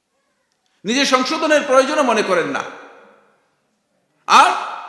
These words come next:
যারা শুনতেছেন, তারাও এটা মনে করেন না যে আমার সংশোধনের প্রয়োজন রয়েছে। ফলে আজকের এই আলোচনা, এই মজলিসুল জিকির, এটা ওয়াজ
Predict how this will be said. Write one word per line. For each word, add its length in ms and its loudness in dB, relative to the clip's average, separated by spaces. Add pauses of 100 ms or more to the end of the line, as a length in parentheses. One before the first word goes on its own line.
(420)
যারা 280 6
শুনতেছেন, 580 -4
তারাও 320 6
এটা 120 2
মনে 180 0
করেন 200 -2
না 80 2
যে 100 -2
আমার 160 -2
সংশোধনের 540 -8
প্রয়োজন 380 -4
রয়েছে। 400 -8 (800)
ফলে 280 0 (1300)
আজকের 420 -4 (1120)
এই 260 -10
আলোচনা, 580 -6 (580)
এই 220 -4
মজলিসুল 460 -8
জিকির, 540 -8 (400)
এটা 160 0
ওয়াজ 200 2